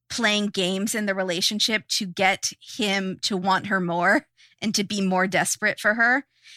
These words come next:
And she says, "No, she was just indecisive." And it's totally normal for this to happen.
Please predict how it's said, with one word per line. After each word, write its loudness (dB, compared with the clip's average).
And 2
she 2
says, 2
"No, 6
she 0
was 0
just -2
indecisive." 0
And 4
it's -2
totally 2
normal 2
for -2
this -2
to -4
happen. 0